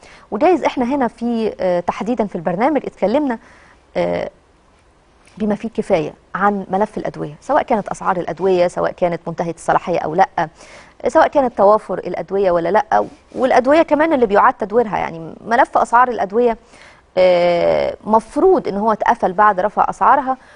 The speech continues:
وبعد ما اتحلت الأزمة ما بين الصيادلة وما بين وزارة الصحة. النهاردة بقى في ملف تاني الحقيقة، آه، نفسي إن هو يكون،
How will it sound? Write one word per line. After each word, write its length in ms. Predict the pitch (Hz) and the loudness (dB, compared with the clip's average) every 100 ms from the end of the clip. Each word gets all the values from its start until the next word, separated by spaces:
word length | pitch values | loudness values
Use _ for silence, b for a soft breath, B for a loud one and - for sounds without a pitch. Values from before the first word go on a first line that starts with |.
| b | b
وبعد 320 | - 277 392 | 0 4 4
ما 80 | 285 | 2
اتحلت 340 | 269 330 320 254 | 0 0 0 0
الأزمة 380 | - 277 247 | 0 0 0
ما 100 | 220 | -2
بين 220 | 202 247 254 | -2 -2 -2
الصيادلة 480 | - - 226 240 214 | -6 0 2 2 2
وما 140 | 196 | 0
بين 380 | 180 220 226 208 - - | -2 -2 -2 -6 -12 -8
وزارة 260 | 202 233 - | -2 0 -2
الصحة. 320 | - 170 - | -6 -4 -2
النهاردة 380 | 185 247 415 320 | 0 2 4 4
بقى 240 | 330 320 - _ b b b | 4 2 -2 _ b b b
في 140 | - 330 | -2 0
ملف 320 | 349 330 - | 4 4 2
تاني 280 | 311 330 339 | -2 -2 -2
الحقيقة، 460 | 277 - 302 285 262 _ _ _ _ _ _ _ _ _ _ _ _ _ 190 | -2 -2 2 2 0 _ _ _ _ _ _ _ _ _ _ _ _ _ 2
آه، 320 | 190 180 - _ _ _ _ - | 4 4 0 _ _ _ _ -6
نفسي 380 | 254 370 - 175 | -2 -2 -6 -10
إن 80 | 170 | -4
هو 180 | 202 233 | 0 0
يكون، 600 | 208 254 269 254 226 | 0 -2 -2 -2 -4